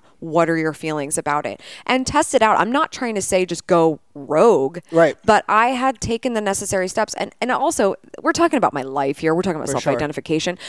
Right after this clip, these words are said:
Speaker 1: So we may not always be talking about personal branding in every sense, but it doesn't mean, you know. So, so to me,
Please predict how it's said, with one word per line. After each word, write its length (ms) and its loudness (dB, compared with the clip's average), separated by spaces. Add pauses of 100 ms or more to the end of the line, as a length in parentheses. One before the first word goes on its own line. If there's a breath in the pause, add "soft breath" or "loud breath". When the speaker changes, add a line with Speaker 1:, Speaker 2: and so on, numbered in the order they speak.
(140)
Speaker 1:
So 140 4
we 140 4
may 160 0
not 200 2
always 220 6
be 80 -4
talking 180 -4
about 160 -2
personal 340 -4
branding 380 -4
in 100 -8
every 260 -8
sense, 440 -8
but 120 -4
it 60 -14
doesn't 260 0
mean, 480 -8 (380 soft breath)
you 60 -10
know. 80 -8 (140 loud breath)
So, 260 2 (260)
so 180 2
to 140 -2
me, 340 0